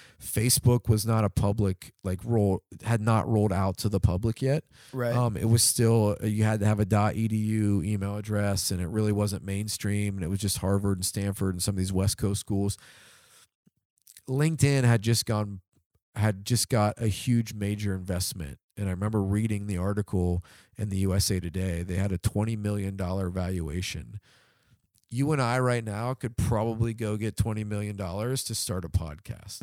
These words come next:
Speaker 1: Like,
Speaker 2: Mm-hmm.
Speaker 1: it's that easy to go get money. That twenty million dollars in two thousand seven seemed, like, astronomical for a technology company.
Speaker 2: Right.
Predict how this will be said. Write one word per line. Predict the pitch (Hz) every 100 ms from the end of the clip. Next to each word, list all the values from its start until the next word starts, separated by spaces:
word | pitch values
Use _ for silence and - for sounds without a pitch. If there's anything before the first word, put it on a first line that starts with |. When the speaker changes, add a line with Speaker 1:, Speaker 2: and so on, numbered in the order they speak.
| 131
Speaker 1:
Like, | 107
Speaker 2:
Mm-hmm. | 101
Speaker 1:
it's | 123 -
that | 131 110 117
easy | 110 110 117
to | 104
go | 104 101
get | 92 95 98
money. | 101 107 143 175 - - - - - -
That | 127 110 -
twenty | - 151
million | 135 135 113
dollars | 117 120 113 104 92 - -
in | 113
two | 123
thousand | 110 101 98
seven | - 107 104 92
seemed, | - 101 101
like, | 87 - -
astronomical | 107 98 - 98 95 95 - 90
for | - 90
a |
technology | - 87 98 98 98 90
company. | - 131 120 95
Speaker 2:
Right. | -